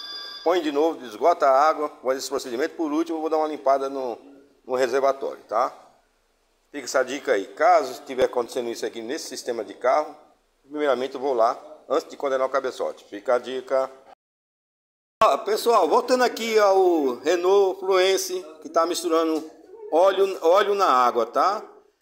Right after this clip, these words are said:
Pelo reservatório aqui, você já vê que tem óleo a-, aqui na, na, no reservatório. E eu falei pra vocês que eu vou te falar qual o possível defeito.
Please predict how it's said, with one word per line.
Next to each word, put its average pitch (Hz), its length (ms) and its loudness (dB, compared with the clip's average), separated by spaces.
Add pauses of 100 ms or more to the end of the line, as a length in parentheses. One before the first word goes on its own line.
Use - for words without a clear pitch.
(140)
Pelo 175 200 2
reservatório 151 640 4
aqui, 151 140 -4
você 170 140 -8
já 151 160 2
vê 139 140 -2
que 165 80 -12
tem 165 220 -6
óleo 143 400 0 (600)
a-, 135 300 2
aqui 139 200 -6
na, 120 180 -4
na, 110 320 -4
no 110 120 -8
reservatório. 123 720 0 (540)
E 110 100 -4
eu 139 100 4
falei 143 260 0
pra 151 100 -4
vocês 147 280 -4
que 143 100 -10
eu 160 40 -6
vou 156 80 -4
te 156 120 -16
falar 135 340 -2
qual 147 180 -6
o - 280 -18
possível 147 360 -8
defeito. 156 460 -4